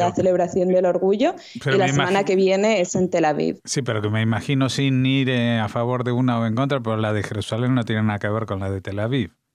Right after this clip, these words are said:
Speaker 1: No, no, lógicamente la de, la de Jerusalén además siempre está marcada así por un poco de, de, de esto, un pequeño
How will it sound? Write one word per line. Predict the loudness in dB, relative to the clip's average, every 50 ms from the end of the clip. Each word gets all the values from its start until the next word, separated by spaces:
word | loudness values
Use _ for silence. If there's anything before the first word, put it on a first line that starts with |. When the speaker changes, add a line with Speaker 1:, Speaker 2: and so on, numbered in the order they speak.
| _ _ _ _ _ _ _ 0
Speaker 1:
No, | 2 2 4 4 4 2 2
no, | 2 2 2 2
lógicamente | 2 0 0 -2 -2 0 0 2 2 2 2 2 2 0 2
la | 2 2 2 2
de, | 2 2 2 2 2 2 2 2 2 2 0 0 0 2
la | 2 2 2
de | 2 0
Jerusalén | 0 -2 0 0 0 0 0 2 2 2
además | 2 2 2 2 0 0 0
siempre | 0 0 -2 0 0 0 0
está | 0 0 -2 -4 -2 0 2 2 2 2 0
marcada | 0 -2 -2 -2 0 2 2 4 2 2
así | 0 -2 -4 -2
por | 0 0 0
un | 2 0 0 0
poco | -2 -2 0 2 2 2
de, | 4 4 4 4 4 2 2 2 0 -2 -2 -2
de, | -2 -2 0 0 -2 -2
de | -4 -2
esto, | -2 -2 -2 0 -2 -2
un | 0 0 0 -2 -2 -2 -2 0 0 -2 -4 -8 _ _ _
pequeño | -4 -2 0 2 2 4 4 4 4 4 4 4 4 2 2 0